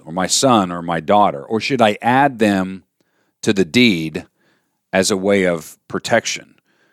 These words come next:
We really wanna look at that. And this is where speaking to an attorney,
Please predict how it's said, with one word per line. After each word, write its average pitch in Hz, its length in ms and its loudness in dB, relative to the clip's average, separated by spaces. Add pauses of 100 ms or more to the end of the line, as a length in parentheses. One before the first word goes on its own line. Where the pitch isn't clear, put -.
(260)
We 95 60 0
really 135 320 6
wanna 151 240 6
look 160 240 2
at 104 120 2
that. 76 200 -2
And 95 80 -10
this 131 160 2
is 147 160 -6
where 123 420 2 (400)
speaking 147 580 -2
to 127 180 -4
an 113 60 -2
attorney, 101 720 -6